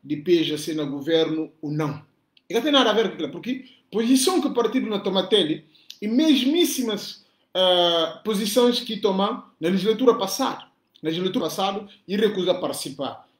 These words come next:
de, de, eh, de colaborar com qualquer governo que na bimba de presidente Jamar. Toca a legislatura acabar. Aquela legislatura acabar e falam, bom, go, sim, suma e fechado de ciclo,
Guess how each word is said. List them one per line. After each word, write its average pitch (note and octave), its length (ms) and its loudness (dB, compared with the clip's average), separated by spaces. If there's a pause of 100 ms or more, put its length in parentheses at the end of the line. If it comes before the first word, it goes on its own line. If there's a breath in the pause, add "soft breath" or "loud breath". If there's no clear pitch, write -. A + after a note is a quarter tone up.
(140)
de, B2 560 -4 (540)
de, D#3 320 -8
eh, C#3 540 -2
de D#3 80 -4
colaborar F#3+ 420 4
com F#3+ 140 -4
qualquer G3 680 4
governo F3+ 600 0
que - 140 -4
na F3+ 80 -2
bimba E3+ 360 -2
de C3+ 100 -6
presidente C#3 580 -8
Jamar. C#3+ 480 -10 (640)
Toca C#4 220 8
a C4+ 40 4
legislatura A3 460 4
acabar. A#2+ 400 -8
Aquela A#3 240 0
legislatura G3+ 380 -2
acabar D3+ 240 -6 (200)
e D3+ 60 -10
falam, D3+ 180 -4
bom, D3+ 180 0
go, F3 180 -2
sim, G#3 340 -4
suma A3 380 -6
e A3 100 -8
fechado G#3+ 460 -2
de E3+ 160 -2
ciclo, F3 500 -8